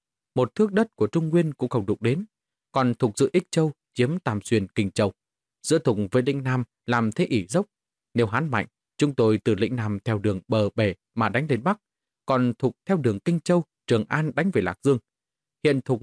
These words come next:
chưa đủ binh lương chiếm toàn Trung Nguyên, Thục cần ít nhất ba đến năm năm chỉnh đốn quân mã,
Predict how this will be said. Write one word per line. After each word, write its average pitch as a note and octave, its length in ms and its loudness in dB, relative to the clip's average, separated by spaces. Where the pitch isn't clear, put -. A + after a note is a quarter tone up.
chưa E3+ 100 0
đủ B2+ 220 2
binh E3 240 0
lương E3+ 240 2
chiếm F3+ 300 -2
toàn F2+ 220 -4
Trung A2 200 -2
Nguyên, A2+ 180 2
Thục C#3 120 2
cần A#2+ 140 2
ít D#3 200 0
nhất G3 220 0
ba A#2 260 0
đến C#3 140 0
năm A2 180 -4
năm G#2 260 -2
chỉnh F2+ 220 -4
đốn B2+ 160 -2
quân G#2+ 200 -2
mã, G2+ 240 -2